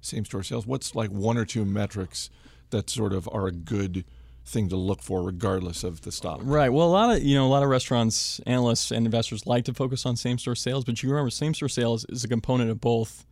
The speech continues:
Speaker 2: traffic and, um, ticket. And I, I tend to, I tend to like traffic a lot better because if you have more traffic coming to your store,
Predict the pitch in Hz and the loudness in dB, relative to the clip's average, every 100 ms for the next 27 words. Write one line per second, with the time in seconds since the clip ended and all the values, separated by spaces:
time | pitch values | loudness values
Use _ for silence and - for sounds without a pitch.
0 | _ _ - - 131 120 120 117 - 123 | _ _ -16 -2 2 4 2 -2 -4 -2
1 | 117 117 113 110 - _ - - 120 117 | 0 2 0 -2 -8 _ -20 -8 -4 -4
2 | 113 - - 127 - - - - - 123 | -6 -4 0 0 -2 -12 -18 -14 -2 2
3 | 131 123 147 160 131 131 131 139 120 113 | 4 4 4 4 4 2 2 2 2 2
4 | 135 127 120 113 123 208 175 120 117 113 | 2 2 2 0 2 4 4 4 2 0
5 | 110 113 120 113 113 104 - - 120 117 | 0 -2 0 0 -2 -6 -14 -2 0 2
6 | 120 113 110 120 110 110 107 - 139 123 | 2 0 0 -2 0 0 -4 -2 2 4
7 | 117 | 2